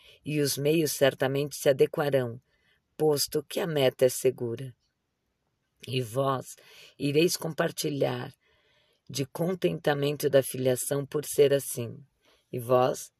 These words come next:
ireis compartilhar do contentamento da filiação por ser assim.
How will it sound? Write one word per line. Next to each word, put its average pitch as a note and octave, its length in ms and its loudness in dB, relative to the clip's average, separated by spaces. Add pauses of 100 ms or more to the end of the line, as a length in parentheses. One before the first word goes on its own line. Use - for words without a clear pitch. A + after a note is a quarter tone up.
ireis C#3 340 6
compartilhar C#3 760 0
do C#3+ 140 -10
contentamento C#3+ 1080 -2
da B2 120 0
filiação B2+ 580 -4
por - 180 -4
ser B2+ 280 -2
assim. A#2 380 -10